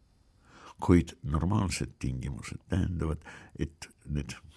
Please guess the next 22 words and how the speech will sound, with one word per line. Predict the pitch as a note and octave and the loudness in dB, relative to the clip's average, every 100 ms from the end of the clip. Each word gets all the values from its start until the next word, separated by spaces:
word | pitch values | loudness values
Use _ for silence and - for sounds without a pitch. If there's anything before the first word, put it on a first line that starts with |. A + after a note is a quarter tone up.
| - - - | -18 -18 -8
no | - D#2+ | -2 0
näiteks | A#1+ - - D#2 | 0 -2 -2 0
elevanti | D2 B1 C#2+ - | 0 0 -4 -6
puhul | - - - | -8 -8 -4
nii | G#2 A#2+ G#2 | 0 0 2
palju, | F#2 E2+ E2+ | 2 2 2
eks | C#2+ G#2+ | 2 2
ole, | F2+ | 2
hamstri | E2 F2+ - - F2+ | 0 0 -2 0 0
puhul | - F#2 A2 F2+ - A2+ - G2 | 2 0 0 0 0 -4 -2 -4
<laughs> | - G2 B2+ G2+ | -2 -4 -2 2
nii | G#2 | 4
mitu, | F#2+ G#2 - F#2+ | 6 2 4 0
äh, | - - - - - E2+ D#2+ D#2+ D#2 C2 E2 D#2+ D2 - - | 0 -6 -6 -6 4 6 8 8 6 0 -2 -2 -2 -6 0
ruutdetsimeetrit, | F2 G2 E2+ D#2+ G#2 F2 G2 D3+ C3+ A2+ A2+ G2 - F#2+ G2+ | 6 8 8 6 4 6 8 8 8 8 8 6 2 2 4
eks | F#2+ A#2+ | 4 8
ole, | A2 F#2 - - - | 8 8 2 -10 0
aga | F#2 A#2 G2+ - - | 6 8 6 0 -4
see | - F#2+ F2+ | 6 6 6
peab | - E2+ F2+ G2+ - | 6 6 6 0 -2
olema | F#2 E2 F2 F2+ F2+ G2+ - - _ _ _ - - _ - - | 0 2 4 4 4 2 -4 -20 _ _ _ -20 -20 _ -20 2
täidetud, | B2+ C#3 G#2+ D#2+ - - - - | 4 6 4 2 0 -8 -8 -10